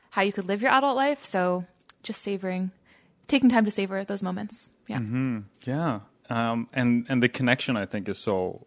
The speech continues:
Speaker 1: Yep.
Speaker 2: important. Like, uh, those relationships. I
Speaker 1: Mm-hmm.
Speaker 2: mean, these are, this is the reason why we, we do what we do. Um, so for the people who are listening,
Speaker 1: Yep.
Speaker 2: um, I have a little bit of an intro.
Speaker 1: Okay.
Speaker 2: And, uh, you're gonna correct me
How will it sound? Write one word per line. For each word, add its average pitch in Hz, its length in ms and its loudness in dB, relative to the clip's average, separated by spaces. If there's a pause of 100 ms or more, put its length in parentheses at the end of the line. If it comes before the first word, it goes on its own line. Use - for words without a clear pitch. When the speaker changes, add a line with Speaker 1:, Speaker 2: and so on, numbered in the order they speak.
Speaker 1:
Yep. 233 160 -2
Speaker 2:
important. 95 760 -4
Like, 104 280 -8
uh, 123 80 -4
those 120 680 -4
relationships. 101 840 -2
I 214 60 4
Speaker 1:
Mm-hmm. 208 120 0
Speaker 2:
mean, 101 140 -6
these 107 220 -4
are, 110 80 -4
this 110 180 -6
is 113 140 -4
the 110 120 0
reason 104 340 -2
why 95 180 0
we, 92 320 -4 (340)
we 123 100 4
do 120 220 6
what 113 160 8
we 104 140 0
do. 110 420 4 (680)
Um, 104 560 0 (160)
so 131 340 8
for - 220 4
the 135 100 4
people 165 220 8
who 165 60 10
are 127 80 10
listening, 120 540 4 (180)
Speaker 1:
Yep. 220 160 -8 (200)
Speaker 2:
um, 110 400 4
I 117 80 0
have 175 140 6
a 196 60 8
little 131 300 6
bit 120 160 8
of 101 140 4
an 95 120 -4
intro. 92 520 -4 (340)
Speaker 1:
Okay. 233 180 -4 (360)
Speaker 2:
And, 104 460 0
uh, 110 80 -6
you're 120 140 4
gonna 139 160 8
correct - 340 6
me 95 240 -2